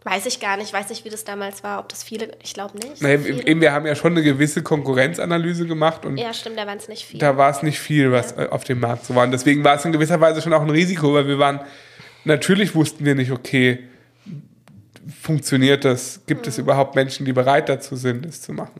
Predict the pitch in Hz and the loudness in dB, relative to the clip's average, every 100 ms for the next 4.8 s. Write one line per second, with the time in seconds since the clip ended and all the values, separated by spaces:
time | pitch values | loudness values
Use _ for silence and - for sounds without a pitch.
0 | - 240 240 _ _ - - - - - | -16 -14 -16 _ _ -20 -20 -20 -20 -20
1 | _ 147 135 127 127 127 127 135 127 127 | _ -4 -4 0 2 4 2 0 0 -2
2 | 139 123 - 87 - 151 135 123 131 123 | -4 -8 -14 -18 -8 -6 -6 -2 0 2
3 | 123 123 123 123 123 - - _ _ - | 2 0 -4 -6 -8 -12 -18 _ _ -20
4 | 127 139 127 123 127 - 127 202 | -10 -6 -4 -6 -8 -4 -4 -4